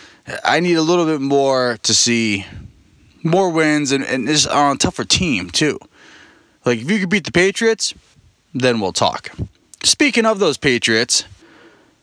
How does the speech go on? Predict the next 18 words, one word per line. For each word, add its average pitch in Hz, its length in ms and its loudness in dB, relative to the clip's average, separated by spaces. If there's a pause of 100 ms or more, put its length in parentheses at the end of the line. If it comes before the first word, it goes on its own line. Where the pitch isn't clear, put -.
(200)
they 180 240 0
seem 190 220 0
to 151 40 0
be 143 100 2
on 131 140 2
a 107 40 -2
mission 127 360 0
right 92 160 -2
now. 85 280 -6 (800)
They 175 140 2
just 143 160 -2
wiped 143 340 0
out 123 140 0
the 117 80 -6
Dolphins 113 460 0
forty-three 120 640 0
to 107 140 -6
nothing. 98 560 -6